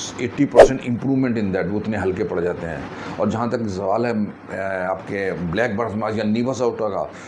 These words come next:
तो nevus aorta में नाइंटी to नाइंटी फ़ाइव परसेंट इम्प्रूवमेंट हो जाता है, तो it's quite a lot of improvement। तो आप हिम्मत नहीं हारिए, मेरा यही आपको कहना है, हिम्मत नहीं हारिए, अपने पति को confidence में लीजिए, और फिर आप हम, हमसे संपर्क करें।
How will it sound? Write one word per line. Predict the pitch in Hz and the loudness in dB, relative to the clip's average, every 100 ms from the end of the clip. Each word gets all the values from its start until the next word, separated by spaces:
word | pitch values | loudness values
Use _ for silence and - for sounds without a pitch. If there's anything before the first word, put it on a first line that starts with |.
| - | -6
तो | 107 | 0
nevus | 120 127 123 | 2 4 2
aorta | 120 127 | 0 0
में | 127 | 2
नाइंटी | 104 110 110 123 | 2 0 0 0
to | |
नाइंटी | 123 104 113 135 | 0 0 0 0
फ़ाइव | 117 120 | 0 0
परसेंट | 98 92 104 | -2 -4 -4
इम्प्रूवमेंट | 98 90 87 90 | -2 -2 -2 -2
हो | 80 | -2
जाता | 76 73 | -4 -4
है, | 69 | -4
तो | 78 | -4
it's | 95 - | -4 -4
quite | - 113 135 110 | 0 4 4 2
a | 113 104 92 | 0 2 4
lot | 104 101 98 | 4 4 0
of | 92 87 | -2 -2
improvement। | 78 80 73 65 - - - - - | -2 -2 -4 -6 -8 -10 -10 -8 -2
तो | 95 | 2
आप | 104 101 | 4 4
हिम्मत | 107 131 165 | 2 4 4
नहीं | 156 147 | 4 4
हारिए, | 113 107 104 73 55 - | 4 2 4 2 0 -4
मेरा | 98 110 | 0 2
यही | 104 117 | 4 2
आपको | 98 98 | 2 -4
कहना | 90 101 | -4 -2
है, | 98 | 0
हिम्मत | 117 104 | 0 0
नहीं | 113 | 0
हारिए, | 107 110 131 127 - - - - | 0 2 0 -2 -6 -10 -6 -4
अपने | 127 147 | 2 4
पति | 156 143 143 | 4 2 4
को | 143 | 2
confidence | 135 113 104 107 113 | 4 2 2 0 0
में | 107 | 0
लीजिए, | 104 107 143 156 - - - - | 2 2 0 -2 -6 -12 -8 -2
और | 123 | 0
फिर | 120 131 | 2 2
आप | 123 | 2
हम, | 101 101 | -2 -2
हमसे | 95 104 117 | -2 -2 -2
संपर्क | - 107 98 120 | -2 0 0 0
करें। | 113 131 151 | 0 -2 -2